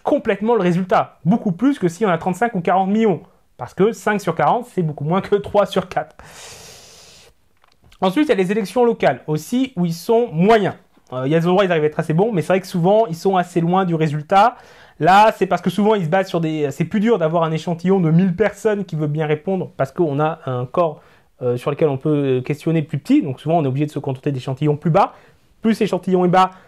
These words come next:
plus la marge d'erreur est grande. Donc ça, ça joue. Ensuite, euh, ce qui joue aussi, c'est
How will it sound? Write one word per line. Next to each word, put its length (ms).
plus 200
la 80
marge 260
d'erreur 260
est 140
grande. 260
Donc 140
ça, 180
ça 200
joue. 300
Ensuite, 760
euh, 340
ce 100
qui 200
joue 280
aussi, 460
c'est 500